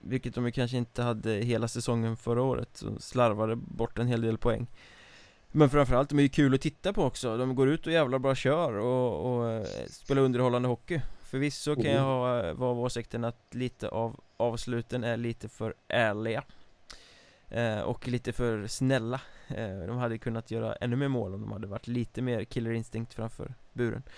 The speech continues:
Speaker 1: Men sen också, de verkar ju vara ett lag som växer i matcherna och, och börjar de svagt så har de ändå hittat vägar att växa in i matcher och vinna matcher där de inte är bäst från början.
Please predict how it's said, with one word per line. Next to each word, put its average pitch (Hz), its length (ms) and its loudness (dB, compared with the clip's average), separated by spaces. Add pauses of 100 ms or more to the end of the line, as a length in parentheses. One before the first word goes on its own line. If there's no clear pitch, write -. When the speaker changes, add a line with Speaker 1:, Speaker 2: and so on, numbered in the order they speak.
(120)
Speaker 1:
Men 143 140 2
sen 139 160 4
också, 160 260 2
de 165 120 2
verkar 151 240 2
ju 147 100 2
vara 143 120 2
ett 143 100 -8
lag 135 200 4
som 139 120 -2
växer 135 280 -2
i 131 40 2
matcherna 135 480 0
och, 135 380 0
och 123 180 -2 (440)
börjar 123 460 4
de 151 100 6
svagt 131 360 4
så 139 80 0
har 127 80 6
de 123 80 2
ändå 120 200 2
hittat 117 320 -2
vägar 113 300 4
att 113 60 2
växa 117 260 0
in 127 120 2
i 139 40 2
matcher 131 280 -2
och 120 80 2
vinna 117 200 2
matcher 135 280 -4
där 113 120 0
de 117 120 0
inte 117 160 -2
är 117 40 2
bäst 110 240 -2
från 113 180 -6
början. 113 240 2